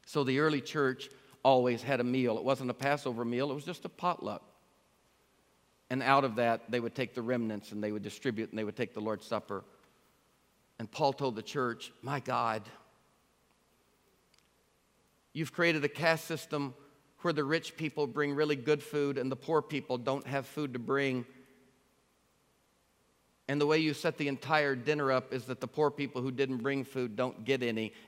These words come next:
And the rich people," Paul said, "not only get some, but they gorge themselves gluttonously.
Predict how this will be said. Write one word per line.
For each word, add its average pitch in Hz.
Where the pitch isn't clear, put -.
And 131
the 131
rich 160
people," 127
Paul 123
said, 131
"not 143
only 139
get 135
some, 135
but 135
they 135
gorge 151
themselves 127
gluttonously. 135